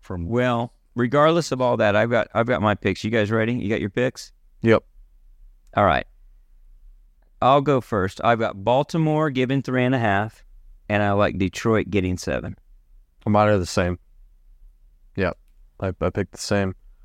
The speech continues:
Speaker 3: I actually think, I think the Lions have a decent chance of winning that game.
Speaker 2: I do too. I think they straight up could win that
Speaker 3: Um,
Speaker 2: game.
Speaker 3: So I, I think seven is relatively generous, but, um, I, I
Speaker 2: Yes.
Speaker 3: think,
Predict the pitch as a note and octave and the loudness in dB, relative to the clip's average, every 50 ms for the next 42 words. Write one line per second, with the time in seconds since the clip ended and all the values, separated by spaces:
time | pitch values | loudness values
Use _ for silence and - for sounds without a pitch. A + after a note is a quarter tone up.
0 | - - _ - G#2+ A2 B2 B2+ A2+ - B2 A#2+ G#2+ - - A2 G#2 G#2 G2 - | -20 -20 _ 0 2 4 4 4 4 2 0 -2 -2 0 0 0 0 0 -2 -4
1 | - - _ _ - - - - - _ - - B2+ C#3 - G#3 D#3+ A#2+ G#2 F#2 | -8 -16 _ _ -20 -20 -20 -20 -20 _ -4 -2 -2 0 2 2 2 2 2 4
2 | F#2 G2 G#2+ G#2 F#2 - - F2 F#2 E2+ G2 G2 F2+ - F2+ D#2+ - - G2 F2+ | 4 4 4 2 0 -2 -4 -4 -2 0 0 -2 -2 -2 -4 -4 -2 -2 -4 -4
3 | - F2 D2 E2+ F#2 F#2+ F2+ E2 D#2 A1 A#1 D2+ D2 D2+ D#2+ - - A#2+ C3+ C3 | -4 -6 -4 -2 0 0 0 0 -2 -4 -6 -6 -6 -6 -8 -4 0 2 2 2
4 | C3 C3+ A#2 - - C#3+ A2+ G#2+ A2 C3 B2 A2+ G#2+ F#2+ - - - A2+ A2 G#2+ | 2 0 0 0 0 0 2 0 0 0 -2 -2 -2 -4 -4 -2 -2 0 0 0
5 | A2+ A2 - - G#2 G#2 G2+ F#2+ F#2 F2+ F2 F2 E2 D2 E2+ F#2 G2+ - _ - | -2 -4 -4 -4 -4 -2 0 0 -2 -2 -2 -4 -4 -6 -6 -8 -12 -14 _ -20
6 | _ _ _ - _ - - - - - - G#2+ G2 F#2 F#2 F#2 - - G#2+ G#2+ | _ _ _ -20 _ -16 -12 -10 -4 0 2 4 4 4 2 2 2 2 2 2
7 | - G2+ G#2 G2 - A2+ G2+ F2+ - - G#2 G2+ G2 F#2+ F2+ F2 E2 - - F2+ | 4 2 0 2 2 0 0 -2 0 2 2 2 4 2 0 -2 -4 -4 -2 0
8 | F#2+ G2 G2 F#2+ F2+ E2 - F2+ D#2+ F2 F2 E2 F#2 F2+ E2+ D#2+ D#2 E2 - - | 2 4 4 2 2 -2 -4 -4 -4 -2 -2 -2 -2 -2 -2 -4 -6 -8 -10 -10
9 | - - - - - G#2 F#2 F2 - - F2+ F#2+ F#2 F2+ E2+ - - - G2+ - | -12 -12 -14 -6 -4 -4 -4 -4 -4 -6 -6 -6 -6 -6 -8 -8 -10 -12 -14 -14
10 | - - G2+ G#2+ G#2 G2+ F#2+ G#2+ - C3 A#2+ G#2 - | -6 -2 0 0 0 2 0 0 0 0 -2 -2 -2